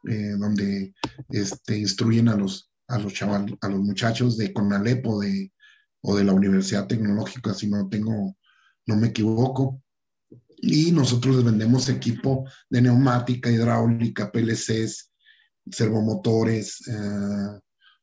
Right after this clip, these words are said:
mm, sensores, visión,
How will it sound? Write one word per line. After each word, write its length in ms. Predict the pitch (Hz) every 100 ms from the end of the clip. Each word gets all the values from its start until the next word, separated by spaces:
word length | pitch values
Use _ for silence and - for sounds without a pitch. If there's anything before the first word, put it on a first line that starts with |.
| -
mm, 460 | - 107 107 101 95
sensores, 920 | - 110 98 117 113 113 110 104 - _ _ _ _ -
visión, 920 | 113 110 - 120 113 110 113 110